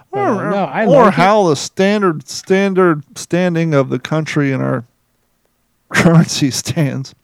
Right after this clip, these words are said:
Speaker 1: Oh, absolutely. Now, what I will give Toyota credit for is all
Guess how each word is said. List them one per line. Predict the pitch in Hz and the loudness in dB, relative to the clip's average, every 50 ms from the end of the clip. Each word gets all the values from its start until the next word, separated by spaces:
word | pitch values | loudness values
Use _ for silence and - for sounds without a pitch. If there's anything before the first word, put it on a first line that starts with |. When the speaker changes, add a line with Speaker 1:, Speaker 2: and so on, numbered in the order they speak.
| _ _ _ 127 | _ _ _ -16
Speaker 1:
Oh, | 120 | -14
absolutely. | 123 120 - - - 131 - _ _ _ _ | -14 -14 -14 -16 -18 -18 -18 _ _ _ _
Now, | 165 147 | -8 -4
what | 139 151 156 | -4 -2 -2
I | 170 170 | -2 -2
will | 160 160 175 170 | -2 -4 -4 -6
give | 160 170 160 | -6 -8 -10
Toyota | - - 175 165 160 165 165 160 | -10 -10 -10 -8 -8 -8 -10 -12
credit | - 170 170 185 180 - | -12 -14 -14 -14 -16 -14
for | - 202 190 202 190 _ _ _ _ _ _ _ _ _ _ _ _ _ _ _ _ _ _ _ _ _ _ _ _ _ _ _ _ _ | -12 -12 -12 -12 -14 _ _ _ _ _ _ _ _ _ _ _ _ _ _ _ _ _ _ _ _ _ _ _ _ _ _ _ _ _
is | - 139 123 | -10 -10 -8
all | - 165 151 | -8 -6 -6